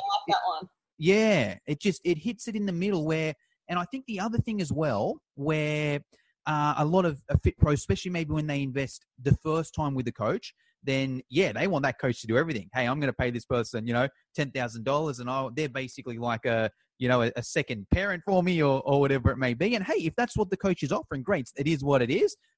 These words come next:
Speaker 2: But if there's a, a list of things which is like, "Hey, here's what you're getting for your money," it's clear both ways. So I, I, and to be honest, it's, it's no different to a personal trainer as well. If you're a personal trainer, you're running a boot camp, you've probably got a contract.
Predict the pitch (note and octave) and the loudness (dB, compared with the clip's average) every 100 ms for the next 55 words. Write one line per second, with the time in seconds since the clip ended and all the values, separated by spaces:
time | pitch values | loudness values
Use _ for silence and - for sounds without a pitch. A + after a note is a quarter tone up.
0 | _ - F4+ A3 - _ A3 - G#3 F3+ | _ -2 0 -2 -6 _ -4 2 2 4
1 | F#3+ D#3+ F#3 G3 F3 D3 G3+ F#3+ E3 - | 2 0 0 -2 -4 -4 -4 -4 -4 -4
2 | C#3 D#3 - F#3+ A#2 F3 F#3 E3+ D#3+ D3+ | -6 -6 -4 -6 -6 -4 -2 -2 -2 -2
3 | D#3 D3+ - C#3 C3+ A3+ F3+ C3+ - _ | -2 -2 -4 -2 -2 0 0 -2 -4 _
4 | - D#3 - - F3+ D3+ D3+ C#3 C3 B2 | 0 0 0 2 4 6 6 6 2 2
5 | G2 - A#2 A2 B2+ C3 A#3+ - E4 F4+ | 0 -4 -4 -4 -6 -2 0 2 0 4
6 | A#3+ E3 B3 - - _ A#3+ - F4 B3 | 4 4 0 -4 -10 _ -6 -2 0 2
7 | - G3+ G#3+ F#3 G3+ F#3+ - D3 A3+ C4 | 2 4 4 4 4 2 0 0 0 0
8 | F3+ C#3 F#3+ G#3+ - - _ - F3 C4 | 0 0 0 -2 -4 -10 _ -6 0 4
9 | A#3+ A3 G3 F#3+ E3 A3+ G3 E3 F#3+ F#3 | 6 4 4 -2 0 0 2 0 0 0
10 | D#3+ C#3 A#3+ F#4+ D3 B2+ - _ G3 - | 0 0 -2 0 -2 -2 -4 _ -6 2
11 | A#3+ A3 F#3+ F#3 F#3+ E3+ - A3+ - - | 2 2 0 0 2 2 0 -2 -2 -4
12 | - | -8